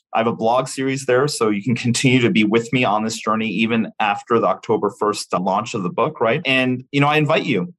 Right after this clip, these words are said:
please continue being part of the journey and, and reach out. I would love to be in touch with you. And if you are looking for that inspiration into getting into renewables,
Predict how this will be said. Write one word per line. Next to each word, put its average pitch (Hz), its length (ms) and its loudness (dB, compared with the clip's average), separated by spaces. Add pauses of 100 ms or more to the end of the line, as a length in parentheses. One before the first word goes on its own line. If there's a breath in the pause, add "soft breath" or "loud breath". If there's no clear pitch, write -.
please 160 220 2
continue 151 320 2
being 139 280 -2
part 143 100 -2
of 139 60 -2
the 139 40 0
journey 143 260 2
and, 117 120 0
and 127 160 0
reach 156 180 -2
out. 95 220 0 (100)
I 101 100 -2
would 104 140 -2
love 120 160 -2
to 123 80 -10
be 117 80 -6
in 110 140 -6
touch 123 260 -8
with 123 160 0
you. 110 260 0 (280 loud breath)
And 135 100 4
if 139 100 2
you 143 120 6
are 156 180 4
looking 143 380 2
for 123 240 2
that 104 400 0
inspiration 117 880 0
into 120 220 -2
getting 123 240 2
into 117 160 0
renewables, 107 640 2